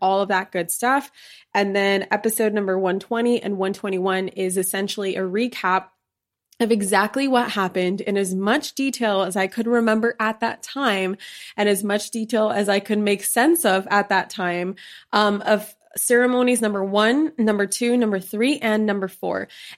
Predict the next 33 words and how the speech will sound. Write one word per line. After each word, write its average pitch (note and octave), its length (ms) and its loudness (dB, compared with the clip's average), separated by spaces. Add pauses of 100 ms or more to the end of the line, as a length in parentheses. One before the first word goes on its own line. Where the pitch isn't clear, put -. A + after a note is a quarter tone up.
And A3 120 4
then A3+ 120 4
in A#3 180 2
episode C#4 380 0
number A#3+ 260 2
one G#3+ 220 2
twenty-two, G#3+ 640 -4
I G3+ 80 0
shared A#3+ 400 -4
with C4+ 200 -6
you G#3+ 280 -6 (160)
lessons G#3 800 -2
that G3 200 -6
I G#3 220 2
learned G3 520 0
and G3 200 -4
things A3+ 240 0
that A#3+ 100 0
I G#3 120 2
was G3+ 160 -2
going G3+ 220 0
to G3+ 120 -6
take G3+ 320 -8
with D#4+ 340 -2
me A3+ 340 -2 (280)
from B3+ 240 2
my D4+ 100 2
ceremonies G#3+ 760 0
into A3 360 -4
my A3+ 240 -2
everyday F#3+ 1120 -2 (200)
life. F3 600 -2 (340)
Now, A3 760 4